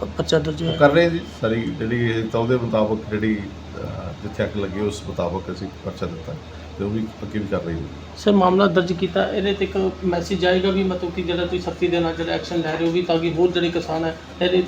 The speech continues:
Speaker 1: ਇਹਨੂੰ ਮਤਲਬ ਅੱਗ, ਪਰਾਲੀ ਨੂੰ ਅੱਗ ਜਿਹੜੀ ਨਾ ਲਾਉਣ।
Speaker 2: ਹਾਂਜੀ, ਹਾਂਜੀ, ਬਿਲਕੁਲ, ਬਿਲਕੁਲ।
Speaker 1: ਹੋਰ ਸਰ, ਕਿਸ ਤਰ੍ਹਾਂ ਦੇ ਮਤਲਬ ਕਿ ਜਿਹੜੇ ਪ੍ਰਸ਼ਾਸਨ ਵੱਲੋਂ ਵੀ ਇੰਤਜ਼ਾਮ, ਸਿਵਲ ਪ੍ਰਸ਼ਾਸਨ ਵੱਲੋਂ ਵੀ ਜੇ ਗੱਲ ਕੀਤੀ
Speaker 2: ਹਾਂਜੀ,
Speaker 1: ਜਾਵੇ?
Speaker 2: ਬਿਲਕੁਲ ਸਹੀ ਇੰਤਜ਼ਾਮ ਸਾਰੇ ਕੀਤੇ ਹੋਏ ਆ ਜੀ ਇਸ ਸੰਬੰਧੀ। ਸਾਡੇ ਵੱਲੋਂ ਰੈਗੂਲਰ ਮੀਟਿੰਗਸ ਕੀਤੀਆਂ ਜਾ ਰਹੀਆਂ ਤੇ ਰੈਗੂਲਰ ਵਿਜ਼ਿਟ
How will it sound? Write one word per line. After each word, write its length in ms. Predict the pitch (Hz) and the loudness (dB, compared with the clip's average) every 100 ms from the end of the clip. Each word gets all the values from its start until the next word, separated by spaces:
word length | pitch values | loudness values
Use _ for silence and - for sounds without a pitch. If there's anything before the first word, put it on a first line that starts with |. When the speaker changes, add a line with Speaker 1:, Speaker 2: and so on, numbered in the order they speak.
| 190 | 2
Speaker 1:
ਇਹਨੂੰ 380 | 180 180 170 | 2 4 2
ਮਤਲਬ 340 | 170 170 175 165 | 0 0 0 0
ਅੱਗ, 60 | |
ਪਰਾਲੀ 380 | 165 165 160 160 | 0 -2 -2 0
ਨੂੰ 140 | 160 151 | -2 -2
ਅੱਗ 60 | |
ਜਿਹੜੀ 280 | 151 151 160 | -4 -6 -6
ਨਾ 120 | 151 151 | -4 -6
ਲਾਉਣ। 180 | 147 123 | -4 2
Speaker 2:
ਹਾਂਜੀ, 260 | 117 107 | 4 4
ਹਾਂਜੀ, 140 | 92 80 78 - - | -2 -8 -10 -12 -8
ਬਿਲਕੁਲ, 240 | 92 - - - - - - - - | -6 -6 -12 -14 -16 -16 -16 -16 -12
ਬਿਲਕੁਲ। 260 | - - - - - - | -12 -12 -14 -14 -16 8
Speaker 1:
ਹੋਰ 100 | 196 | 8
ਸਰ, 140 | 196 202 | 10 6
ਕਿਸ 220 | - 202 | 8 6
ਤਰ੍ਹਾਂ 240 | 208 190 | 8 6
ਦੇ 80 | 185 | 8
ਮਤਲਬ 280 | 180 170 185 | 8 8 8
ਕਿ 80 | 175 | 8
ਜਿਹੜੇ 200 | 170 170 | 6 6
ਪ੍ਰਸ਼ਾਸਨ 460 | 165 165 170 165 | 4 4 2 6
ਵੱਲੋਂ 240 | 185 180 180 | 6 6 8
ਵੀ 100 | 180 | 8
ਇੰਤਜ਼ਾਮ, 400 | 170 170 170 165 | 8 6 6 8
ਸਿਵਲ 280 | 180 190 180 | 6 6 6
ਪ੍ਰਸ਼ਾਸਨ 400 | - 175 165 160 | 6 4 6 4
ਵੱਲੋਂ 220 | 160 160 | 4 4
ਵੀ 80 | 160 | 4
ਜੇ 120 | 160 | 6
ਗੱਲ 200 | 160 156 | 6 6
ਕੀਤੀ 120 | 165 | 6
Speaker 2:
ਹਾਂਜੀ, 140 | 127 | 6
Speaker 1:
ਜਾਵੇ? 220 | - 165 165 | 6 6 6
Speaker 2:
ਬਿਲਕੁਲ 240 | 131 131 | 4 0
ਸਹੀ 200 | 131 123 | 0 -2
ਇੰਤਜ਼ਾਮ 480 | 110 101 104 98 98 | -2 -4 -2 -2 0
ਸਾਰੇ 220 | 107 98 | 0 0
ਕੀਤੇ 260 | 98 92 101 | -4 -6 -4
ਹੋਏ 140 | 110 | -2
ਆ 40 | |
ਜੀ 320 | 117 135 160 107 | -4 -6 -8 -10
ਇਸ 60 | |
ਸੰਬੰਧੀ। 340 | - 101 107 135 - - - - - | -8 -8 -6 -8 -14 -18 -18 -8 -2
ਸਾਡੇ 180 | 101 | 0
ਵੱਲੋਂ 240 | 107 107 107 | 2 2 2
ਰੈਗੂਲਰ 300 | 107 107 110 | 2 4 4
ਮੀਟਿੰਗਸ 420 | 107 101 104 98 | 2 -2 -2 -4
ਕੀਤੀਆਂ 300 | 107 - 110 | -6 -2 0
ਜਾ 180 | 107 104 | 2 2
ਰਹੀਆਂ 240 | 107 131 | 0 -4
ਤੇ 160 | 127 113 | -4 0
ਰੈਗੂਲਰ 300 | 104 104 104 | 0 2 0
ਵਿਜ਼ਿਟ 320 | 92 87 98 | 0 -4 -6